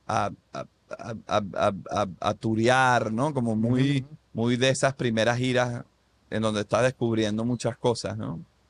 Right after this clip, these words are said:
Speaker 2: Pero eso fue, eh, esa etapa de, de estar en gira, eh, y ahora que, pues, solamente son dos años de, o sea, de, de disco,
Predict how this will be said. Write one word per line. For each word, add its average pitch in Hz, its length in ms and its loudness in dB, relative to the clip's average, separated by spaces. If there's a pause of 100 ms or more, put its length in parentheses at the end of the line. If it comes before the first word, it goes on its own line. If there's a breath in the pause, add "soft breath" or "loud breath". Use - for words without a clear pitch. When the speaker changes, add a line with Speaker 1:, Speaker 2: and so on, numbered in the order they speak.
Speaker 2:
Pero 123 1000 0 (880)
eso 135 280 -2
fue, 151 200 -8
eh, 143 480 4 (480)
esa 143 260 0
etapa 160 480 4
de, 135 280 2
de 117 80 -6
estar 127 240 -2
en 143 160 -2
gira, 127 460 -2 (260)
eh, 110 640 -2
y 107 160 -6
ahora 110 440 -2
que, 127 120 -4
pues, 113 340 -4 (120)
solamente 123 460 -6
son 131 180 -6
dos 127 160 -2
años 123 400 -6
de, 110 380 -4
o - 840 -20
sea, 120 180 -4
de, 107 200 -6 (280)
de 113 140 -2
disco, 117 440 -4